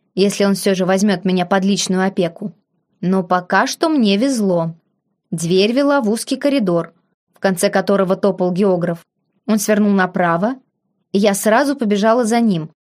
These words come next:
чтобы не потерять и не заблудиться самой. Не заблудилась. Стены оказались знакомыми. Я попала прямо в Северную башню, где жила сама. Только моя жертва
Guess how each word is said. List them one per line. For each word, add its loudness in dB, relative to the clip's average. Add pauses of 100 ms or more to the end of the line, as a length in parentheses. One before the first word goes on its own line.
(260)
чтобы 0
не 2
потерять -2
и -2
не 2
заблудиться -2
самой. -2 (880)
Не -2
заблудилась. -2 (600)
Стены 0
оказались 0
знакомыми. -2 (440)
Я 2
попала 2
прямо 2
в -4
Северную 0
башню, -2
где -2
жила 0
сама. -2 (640)
Только 2
моя 4
жертва -2